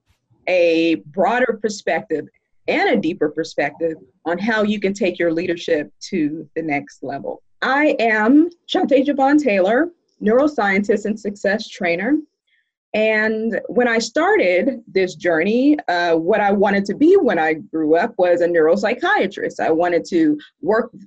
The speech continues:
people who had mental disorders, mental deficits, and I ended up gaining degrees in neuroscience and neurobiology, doing my thesis on brain injuries, and did clinical trials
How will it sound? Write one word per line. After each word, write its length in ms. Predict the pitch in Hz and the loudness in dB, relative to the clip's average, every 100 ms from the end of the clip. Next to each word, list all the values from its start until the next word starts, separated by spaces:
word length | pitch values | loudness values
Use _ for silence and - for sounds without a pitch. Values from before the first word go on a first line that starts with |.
| - | -8
people 560 | 220 196 196 196 196 202 | -6 -2 0 2 0 -2
who 140 | 208 | -4
had 200 | 196 156 | -2 -2
mental 300 | 170 165 165 | -2 -4 -2
disorders, 920 | 147 151 311 330 320 302 285 285 277 175 | -2 -2 0 2 2 2 2 0 -2 -6
mental 240 | 170 151 | -4 -4
deficits, 580 | 233 269 277 262 254 - _ _ - | -2 -2 -2 -2 -2 -4 _ _ -4
and 100 | 240 | -2
I 140 | 247 | 0
ended 260 | 320 392 285 | 2 2 2
up 280 | 247 233 233 - | 2 -2 -4 -4
gaining 320 | 214 240 254 | 0 2 2
degrees 540 | 254 185 208 202 202 | 0 -2 -2 -2 -4
in 240 | 185 170 165 | -4 -4 -2
neuroscience 880 | 180 180 180 277 285 277 269 - _ - | 0 0 0 -2 0 2 0 -4 _ -2
and 160 | 151 | 0
neurobiology, 1080 | 165 160 156 156 147 214 277 277 254 254 233 | 4 4 4 2 0 0 2 0 0 0 -2
doing 480 | 185 180 170 156 160 - | -2 -2 2 2 0 -2
my 140 | 156 | -4
thesis 400 | 151 180 - 165 - | -4 -6 -8 -8 -2
on 360 | - 156 156 147 - - | 0 2 2 -2 -4 0
brain 320 | 190 285 277 | 4 6 6
injuries, 800 | 277 269 269 277 269 262 262 214 | 6 4 4 2 2 2 0 0
and 400 | 160 156 156 147 - _ - | 0 0 0 -4 -8 _ 0
did 220 | 180 170 - - 247 _ | 2 2 -2 -18 -20 _
clinical 420 | 262 269 269 254 | 0 0 2 0
trials 800 | 254 214 214 214 208 208 214 | 0 -2 0 2 4 2 0